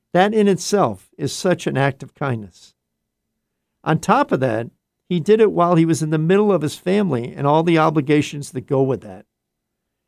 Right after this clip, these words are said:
Truly amazing. An act of kindness that goes way above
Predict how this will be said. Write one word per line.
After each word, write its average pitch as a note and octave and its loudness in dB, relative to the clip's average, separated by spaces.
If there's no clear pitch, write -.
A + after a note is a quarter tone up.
Truly G#3+ 2
amazing. D3 2
An - -2
act G3+ 2
of F#3 0
kindness F3 0
that D#3 -6
goes D#3 0
way F#3+ 2
above C#3+ 0